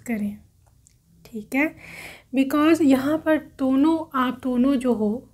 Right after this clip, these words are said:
मतलब जो भी आपके फ्यूचर पार्टनर हैं वो और आप दोनों, देखो, चाहे ये दोनों मेल एनर्जीज हैं, लेकिन टैरो में, स्पिरिचुअलिटी में जेंडर नहीं देखी जाती, एक आप हो, एक वो है, ठीक है।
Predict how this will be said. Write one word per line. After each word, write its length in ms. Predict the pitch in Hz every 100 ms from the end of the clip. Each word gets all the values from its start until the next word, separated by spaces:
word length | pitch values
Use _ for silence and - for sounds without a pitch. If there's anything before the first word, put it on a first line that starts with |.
| -
मतलब 280 | 240 240 220
जो 180 | - 233
भी 120 | 240
आपके 360 | 226 208 - 226
फ्यूचर 380 | 220 226 233 220
पार्टनर 520 | 220 202 - 233 220
हैं 100 | 233
वो 220 | 220 247
और 180 | 262 214
आप 260 | 208 214 -
दोनों, 340 | 214 214 294 - - - - - - - - - - - _ _ _ _
देखो, 420 | 240 226 - - - _ _ -
चाहे 220 | 277 311
ये 180 | 330 302
दोनों 300 | 262 262 269
मेल 340 | 254 240 254
एनर्जीज 560 | 320 247 240 - 240 226
हैं, 140 | 233 302
लेकिन 460 | 277 254 277 285
टैरो 340 | 285 262 254 277
में, 260 | 269 277 - _ _ -
स्पिरिचुअलिटी 720 | - 262 277 247 247 254 269
में 340 | 262 262 262 247
जेंडर 380 | 233 226 247
नहीं 260 | 240 226 247
देखी 360 | 226 220 - 208
जाती, 560 | 214 202 - 214 214 277 277
एक 120 | 277 269
आप 300 | 240 254 254 285
हो, 200 | 294 277
एक 260 | 240 233 233
वो 260 | 208 214 202
है, 240 | 220 208 _ _ _
ठीक 240 | 240 226
है। 180 | 311 381